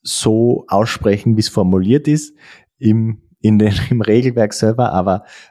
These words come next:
äh, Livestrong Armbänder, weg damit. <laughs> Also, ich, ich wüsste gar nicht, ob, wenn's noch jemand irgendwo herumliegen hat, ob die überhaupt noch,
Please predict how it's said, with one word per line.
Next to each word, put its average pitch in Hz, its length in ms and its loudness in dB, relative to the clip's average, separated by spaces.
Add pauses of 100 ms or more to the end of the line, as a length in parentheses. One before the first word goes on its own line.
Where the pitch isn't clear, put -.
(100)
äh, 90 200 -6 (920)
Livestrong 117 720 2
Armbänder, 92 880 0 (800)
weg - 260 -10
damit. 71 340 -2
<laughs> - 60 2 (1700)
Also, 110 220 0 (200)
ich, 147 240 -2
ich 135 160 4
wüsste 156 220 2
gar 127 140 2
nicht, 127 180 0
ob, - 260 -8 (480)
wenn's 120 480 0
noch 127 160 0
jemand 113 720 -2
irgendwo 113 320 0
herumliegen 110 720 0
hat, - 380 -6
ob - 300 -8
die 104 140 2
überhaupt 110 600 -2
noch, - 360 -2